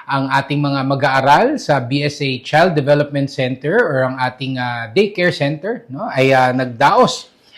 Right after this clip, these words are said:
ng kanilang, ah, recognition day, no? Bahagi ito nung kanilang, ah, moving up.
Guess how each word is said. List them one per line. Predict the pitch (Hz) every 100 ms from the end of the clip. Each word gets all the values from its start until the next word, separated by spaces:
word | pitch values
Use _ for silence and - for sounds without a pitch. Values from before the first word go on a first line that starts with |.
| - -
ng | 143 147 147
kanilang, | 143 143 147 151 147
ah, | 143 135 135 131
recognition | 240 269 214 233 220 226 175
day, | 160 110 101 -
no? | 127 170
Bahagi | 143 123 131 123 139 131
ito | 151
nung | 156 143
kanilang, | 139 131 135 131 131
ah, | 127 123 123 120 117 117
moving | 117 147 147 156
up. | 139 180 -